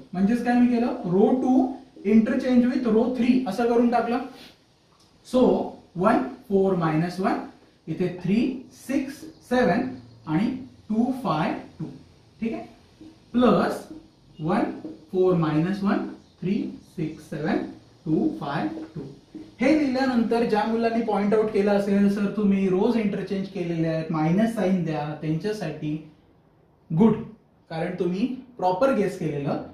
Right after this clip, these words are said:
मुद्दामच लिहायची ठेवली होती. पण ज्या मुलांनी हे लिहिल्यानंतर ज्यावेळी मी या स्टेपला आलो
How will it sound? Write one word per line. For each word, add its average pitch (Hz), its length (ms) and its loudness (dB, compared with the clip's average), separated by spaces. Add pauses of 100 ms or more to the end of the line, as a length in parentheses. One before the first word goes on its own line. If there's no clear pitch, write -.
मुद्दामच 240 420 0
लिहायची 196 300 0
ठेवली 156 280 0
होती. - 360 -4 (280)
पण 185 120 -4
ज्या 190 160 0
मुलांनी 220 440 4
हे 214 220 2
लिहिल्यानंतर 220 680 2
ज्यावेळी 190 300 0
मी 208 120 4
या 185 140 0
स्टेपला 180 340 -4
आलो 180 580 2